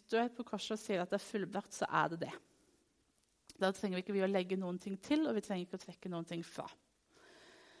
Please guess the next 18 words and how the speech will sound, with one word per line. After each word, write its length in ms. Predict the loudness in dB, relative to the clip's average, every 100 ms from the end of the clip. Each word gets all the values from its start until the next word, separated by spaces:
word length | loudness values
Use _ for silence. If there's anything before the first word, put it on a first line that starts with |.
| -20 -20 -20 -20 _
Og 80 | 0
senere 460 | 10 10 12 10 10
i 20 |
dag 160 | 8
så 140 | 6 2
skal 160 | 2 2
vi 60 |
få 80 | 4
lov 140 | 2 2
til 100 | 0
å 60 |
feire 260 | 4 4 4
nattverd 480 | 2 -2 -2 -2 0
sammen, 320 | -2 0 0
og 80 | 2
det 140 | 0
kan 140 | 2
være 100 | 2